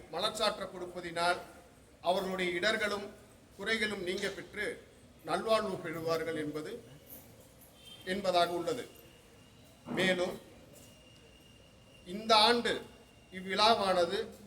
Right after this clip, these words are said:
முப்பது ஒன்பது இரண்டாயிரத்தி இருபத்தஞ்சு அன்று நடைபெற உள்ளது.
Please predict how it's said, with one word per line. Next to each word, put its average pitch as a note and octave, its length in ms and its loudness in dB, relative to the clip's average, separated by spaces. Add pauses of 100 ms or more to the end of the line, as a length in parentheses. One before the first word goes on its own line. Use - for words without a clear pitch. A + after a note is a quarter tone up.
(420)
முப்பது A3+ 720 4 (240)
ஒன்பது G#3+ 680 0 (280)
இரண்டாயிரத்தி A3 840 6
இருபத்தஞ்சு F#3 480 -2
அன்று D#3+ 400 0 (520)
நடைபெற F#3 400 2
உள்ளது. D#3 420 -2